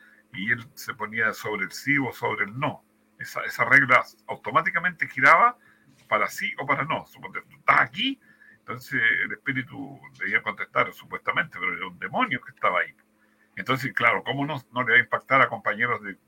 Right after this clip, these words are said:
doce, diez, quince años que la agu-, la, la aguja, no? Sino que la, la regla, que tú sabes que es algo totalmente sin vida,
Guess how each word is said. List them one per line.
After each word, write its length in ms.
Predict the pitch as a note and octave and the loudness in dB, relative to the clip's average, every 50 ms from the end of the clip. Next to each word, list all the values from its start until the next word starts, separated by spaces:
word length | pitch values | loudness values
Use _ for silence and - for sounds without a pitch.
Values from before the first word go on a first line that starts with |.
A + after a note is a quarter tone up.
| _ | _
doce, 500 | - F#2+ - A#2 A#2 A#2+ A#2+ - - - F#2+ F#2+ | -20 -14 -10 -6 -6 -6 -6 -8 -10 -12 -10 -6
diez, 340 | G#2 A2 A#2+ B2 - - | -4 -2 -2 -2 -4 -6
quince 400 | - - A#2 A#2+ A#2 - - B2 | -10 -8 -8 -8 -8 -6 0 2
años 300 | A#2 B2+ C3+ C3+ D3 F#3+ - _ _ _ _ _ _ _ _ _ _ _ | 2 2 2 -2 -6 -8 -10 _ _ _ _ _ _ _ _ _ _ _
que 340 | - G2+ G2 G2 G2 G2 - - - | -6 -4 -2 -2 -2 -4 -6 -8 -4
la 80 | F#2+ F2 | -4 -4
agu-, 300 | - - - - - _ _ - G2 | -2 -4 -12 -14 -16 _ _ -6 -4
la, 180 | F2+ F2+ F2+ E2 D2 C#2+ - - - | -2 0 0 0 0 -2 -2 -2 -2
la 60 | - D#2 | -2 -2
aguja, 360 | - - G#2 - - - E2+ | -2 -4 -12 -12 -10 -10 -6
no? 140 | F2+ A#2+ B2 | -4 -6 -6
Sino 320 | - - - G2 G#2 G#2+ | -6 -10 -14 -14 -12 -8
que 120 | - - - | -6 -6 -6
la, 160 | - - F#2 - - - - - _ _ _ _ _ _ _ _ _ _ _ _ _ _ _ | -4 -6 -6 -4 -6 -6 -8 -14 _ _ _ _ _ _ _ _ _ _ _ _ _ _ _
la 100 | - F#2 | -8 -8
regla, 460 | F2+ G2 A#2+ C#3 B2 - A2 G2+ F#2+ - | -6 0 2 2 2 4 2 -4 -4 -4
que 80 | - | -10
tú 180 | - _ _ - | -20 _ _ -20
sabes 340 | - - - A#2 B2 C3 - | -10 -2 2 4 6 4 4
que 120 | - - - | 2 -6 0
es 60 | G#2+ | 2
algo 420 | G#2+ - - - G2 F#2 F#2 - _ _ _ _ _ _ _ _ _ | 2 2 0 -4 -8 -8 -8 -10 _ _ _ _ _ _ _ _ _
totalmente 560 | _ F2 D#2+ - G#2 A2 B2 B2+ B2+ A#2+ - B2+ | _ -20 -6 -4 -4 -4 -2 -4 -6 -6 -8 -14
sin 260 | - - B2+ G2+ G#2+ | -12 -14 -16 -14 -10
vida, 360 | C#3 - - G#2+ A2 B2+ - | -6 -6 -4 -4 -4 -6 -6